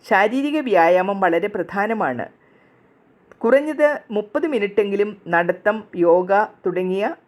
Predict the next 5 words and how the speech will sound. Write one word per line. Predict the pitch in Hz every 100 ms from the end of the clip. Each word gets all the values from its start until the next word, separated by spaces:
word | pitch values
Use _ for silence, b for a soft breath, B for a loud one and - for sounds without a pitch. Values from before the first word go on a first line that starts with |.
| _ _ -
ആ, | 165
വ്യായാമങ്ങൾ | 160 180 180 185 190 196 202 233
നമ്മൾ | 180 170
ചെയ്യണം. | 175 175 139 127 117 - _ -
ശരീരഭാരം | 214 214 277 285 277 220 196 202 202